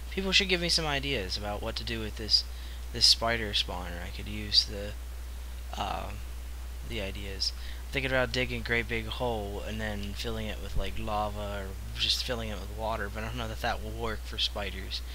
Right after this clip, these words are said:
Uh, in addition, I was thinking about just putting cactuses or cacti around it and then blocking it off. And maybe having, I don't know, water going through it. Um, so yeah, there's,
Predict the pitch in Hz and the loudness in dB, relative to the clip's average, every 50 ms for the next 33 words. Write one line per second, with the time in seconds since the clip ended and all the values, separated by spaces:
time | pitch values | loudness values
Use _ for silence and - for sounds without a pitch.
0 | - - - - - - - - - 123 123 120 120 120 120 123 127 139 135 - | -6 -6 -6 -6 -6 -6 -6 -2 2 6 6 6 6 6 4 6 6 10 10 10
1 | - 131 120 117 113 110 107 - 127 120 113 117 113 107 107 107 104 104 104 - | 10 8 6 2 2 2 0 0 -2 -2 -2 -2 -2 -2 -2 -2 -2 0 0 0
2 | - - - 117 107 101 101 101 - - 117 110 101 - - - - - - - | 0 0 -2 -2 -2 -2 -2 -4 -2 2 2 2 0 0 -4 -4 -4 -4 -4 -4
3 | - 92 92 - - 104 - - - 120 113 - - - 110 98 95 98 95 98 | -6 -6 -6 -6 -6 -4 -2 0 0 2 0 0 -2 -2 -2 -2 -2 -4 -4 -4
4 | 98 101 98 101 104 104 107 - - - - - - - - - - - - - | -4 -4 -4 -4 -4 -4 -4 -4 -4 -6 -6 -6 -6 -6 -6 -6 -6 -4 -4 -6
5 | - - 107 107 107 104 101 - 110 110 104 98 - - 107 104 98 98 101 104 | -6 -4 -2 -2 -2 -2 -2 0 2 2 2 2 0 -4 -6 -6 -4 -4 -2 -2
6 | 104 101 98 98 95 - - - - - - - - - - - - - - - | -2 0 -2 -2 -2 -2 -4 -4 -4 -4 -6 -4 -4 -4 -2 -4 -4 -4 -6 -6
7 | - - - - - - - - - - - - - - - - - - - - | -6 -6 -6 -6 -6 -6 -6 -6 -6 -6 -6 -6 -8 -8 -8 -8 -8 -8 -8 -8
8 | - - - - - - 110 107 104 104 104 98 104 101 101 104 104 101 101 101 | -8 -8 -8 -8 -6 -6 -6 -4 -4 -4 -4 -2 -2 0 0 0 0 0 -2 -4
9 | 104 104 101 - - 110 107 98 92 92 98 101 110 113 110 107 104 104 101 98 | -4 -4 -4 -2 -2 -2 -2 -2 -4 -4 -4 -4 -2 0 0 0 0 0 -2 -4
10 | 101 - - - - - - 113 107 101 101 101 101 - 110 104 101 101 98 98 | -4 -6 -6 -6 -6 -6 -6 -4 -4 -4 -4 -6 -4 -4 -4 -4 -4 -4 -4 -4
11 | - - - - - - - - - - - - - - - - - - - - | -6 -6 -8 -8 -8 -8 -8 -8 -8 -8 -6 -6 -6 -6 -6 -6 -8 -8 -8 -8
12 | - - - - - - - - 131 131 135 135 135 135 135 135 135 135 135 135 | -8 -8 -8 -8 -8 -8 -8 -6 -6 -4 -4 -4 -2 -2 -2 -2 -2 -2 -4 -4
13 | 131 131 - - - - - - 139 135 143 160 - - 202 - 101 110 117 113 | -4 -4 -6 -6 -4 0 0 0 0 0 -2 2 2 2 2 0 -2 -2 -4 -2
14 | - - - - - | -2 -2 -2 -2 -2